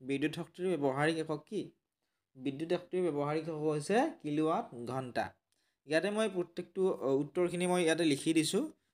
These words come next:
তোমালোকে ইয়াৰ পৰা স্ক্ৰীনশ্বটটো লৈ লোৱা যদিহে তোমালোকৰ মনত নাই বা ইয়াত যদি তোমালোকৰ কোনোবাটো শব্দ তোমালোকে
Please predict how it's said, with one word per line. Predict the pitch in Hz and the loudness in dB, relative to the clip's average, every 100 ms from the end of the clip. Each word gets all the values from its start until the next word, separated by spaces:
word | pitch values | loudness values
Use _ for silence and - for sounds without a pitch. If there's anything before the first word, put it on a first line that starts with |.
| _ | _
তোমালোকে | 139 143 147 156 151 | -10 -8 -2 2 4
ইয়াৰ | 139 135 | 2 2
পৰা | 156 226 330 294 _ | 0 0 -2 -6 _
স্ক্ৰীনশ্বটটো | - - 151 143 143 185 | -12 -6 -4 -4 -4 -4
লৈ | 165 127 | 0 0
লোৱা | 123 165 | 2 0
যদিহে | 190 135 139 | 0 0 -2
তোমালোকৰ | 135 131 127 160 | -4 -4 -4 -4
মনত | 160 127 131 131 | -4 -4 -8 -8
নাই | 135 240 - _ _ _ _ | -8 -8 -10 _ _ _ _
বা | 123 | -4
ইয়াত | 123 127 | -2 -2
যদি | 131 139 139 | -2 -2 -2
তোমালোকৰ | 135 131 123 135 135 - _ _ 127 - | -4 -6 0 0 0 -6 _ _ -20 -18
কোনোবাটো | 135 135 135 | -8 -4 -4
শব্দ | 139 127 131 | -4 -6 -6
তোমালোকে | 131 131 131 143 | -6 -4 -2 0